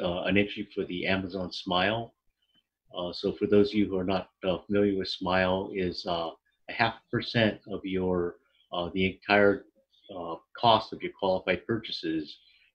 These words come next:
and that goes to your organization of choice. And, um, if you could, s-, if you go to Amazon Smile, um,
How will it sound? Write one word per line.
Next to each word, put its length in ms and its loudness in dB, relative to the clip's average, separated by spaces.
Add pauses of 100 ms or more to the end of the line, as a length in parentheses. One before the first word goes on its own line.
and 120 -8
that 160 2
goes 240 2
to 120 -10
your 140 -6
organization 760 -4
of 100 -10
choice. 640 -2 (840)
And, 440 -6
um, 500 -6 (460)
if 160 -16
you 120 -4
could, 140 -2
s-, 280 -12 (720)
if 160 -12
you 80 -6
go 160 8
to 100 2
Amazon 540 2
Smile, 640 0 (580)
um, 460 -6